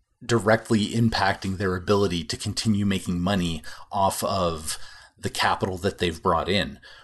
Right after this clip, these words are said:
Whereas a credit union, they're more member-centric. They would say, "Oh, no, our, our tellers need to be up way before our ability to take in money because we need to be able to service the members and their requests."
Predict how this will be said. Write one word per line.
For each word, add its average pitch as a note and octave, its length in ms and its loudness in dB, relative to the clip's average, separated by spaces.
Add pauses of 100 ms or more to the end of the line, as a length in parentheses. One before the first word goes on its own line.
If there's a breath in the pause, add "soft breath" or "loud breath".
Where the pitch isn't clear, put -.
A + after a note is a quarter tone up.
(160 loud breath)
Whereas F#2+ 560 4
a - 80 -4
credit F3 400 2
union, F2 460 -2 (260 loud breath)
they're A2+ 180 8
more G#2+ 180 6
member-centric. G#2 920 4 (140)
They G#2+ 260 4
would A#2 180 6
say, F#2+ 480 4
"Oh, A#2 200 4
no, G#2 280 4
our, G2+ 440 0 (340 loud breath)
our G2 140 -6
tellers A2+ 580 4
need G2+ 260 0
to F#2+ 100 -2
be F2 500 -2 (600 soft breath)
up G#2 280 2 (180)
way A#2 320 4
before F#2 800 -2 (100)
our A2 140 4
ability G2+ 360 2
to E2 120 -4
take - 260 -2
in F2+ 80 0
money G2+ 320 4
because F#2 540 -4
we G#2 100 2
need G#2+ 160 4
to F#2+ 60 -4
be F#2+ 120 0
able F2+ 120 0
to F#2 80 0
service F#2+ 380 2
the F2+ 100 -2
members F#2 520 0
and E2+ 160 -4
their D2 100 -6
requests." - 680 0